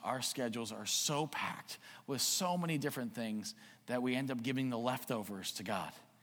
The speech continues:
That we're moving in so many different directions that it's hard for us to rest in him and to rest in his love. And because we can't fully experience how much he's loved us,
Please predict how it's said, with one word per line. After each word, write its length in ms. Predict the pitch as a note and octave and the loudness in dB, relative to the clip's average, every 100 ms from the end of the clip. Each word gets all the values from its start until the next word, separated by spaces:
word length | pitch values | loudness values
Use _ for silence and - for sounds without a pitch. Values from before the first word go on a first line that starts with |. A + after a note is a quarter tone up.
| _ _ _ - | _ _ _ 2
That 120 | C3+ | 4
we're 100 | C#3+ | 8
moving 300 | D#3+ E3 D#3 | 8 8 6
in 80 | C#3 | 4
so 240 | - F#3 | 8 8
many 180 | F#3+ F3 | 8 4
different 320 | D#3+ E3 D3 | 4 2 2
directions 600 | D3 C#3+ C#3 - C3+ B2+ | 6 8 8 4 0 2
that 260 | C3+ B2 - - - | 2 2 0 -14 -4
it's 120 | C3 | -2
hard 300 | - D#3+ F3+ | 4 8 8
for 180 | D#3 D3 | 6 2
us 220 | C#3+ D3 | 2 2
to 120 | - C3+ | 0 -2
rest 640 | A2+ B2 D3 D#3+ D3 - | -2 -2 0 0 -2 -2
in 100 | B2 | -2
him 320 | A#2 A2 G2+ G2+ - - | -2 -2 -2 -4 -8 -4
and 100 | B2+ | -2
to 80 | B2+ | 0
rest 500 | A2+ C#3+ E3 D#3+ C3+ | 2 4 4 2 0
in 100 | A#2 | 0
his 220 | A#2 G2+ | 0 -2
love. 360 | G2+ G2 G2 - - - | -2 -2 -4 -8 -12 -2
And 160 | B2+ | 2
because 380 | C#3 C3+ D#3+ C#3 | 2 4 2 4
we 100 | C#3+ | 2
can't 300 | C#3+ F#3 D3 | 2 2 2
fully 320 | - E3+ D#3 | 2 4 4
experience 520 | C3 - - D#3 D3 | 4 0 2 2 2
how 200 | - C#3+ | 2 2
much 260 | D#3 C3 - - - | 4 2 -2 -8 -4
he's 260 | D#3 D#3 C3+ | 2 2 4
loved 420 | C3+ D3 D3 C3+ | 4 6 4 2
us, 440 | C#3 D#3 C3 A#2+ | 2 2 2 0